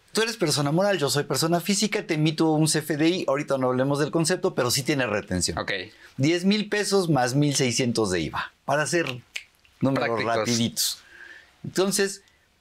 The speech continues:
Speaker 1: este, tú me pagas los once seiscientos. Porque dices,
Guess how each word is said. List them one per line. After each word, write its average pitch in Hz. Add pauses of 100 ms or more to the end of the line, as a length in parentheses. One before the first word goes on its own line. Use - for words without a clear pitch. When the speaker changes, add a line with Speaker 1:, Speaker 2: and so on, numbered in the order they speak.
(140)
Speaker 1:
este, 135 (1300)
tú -
me 226
pagas 208
los 170
once 185
seiscientos. 170 (920)
Porque 156
dices, 202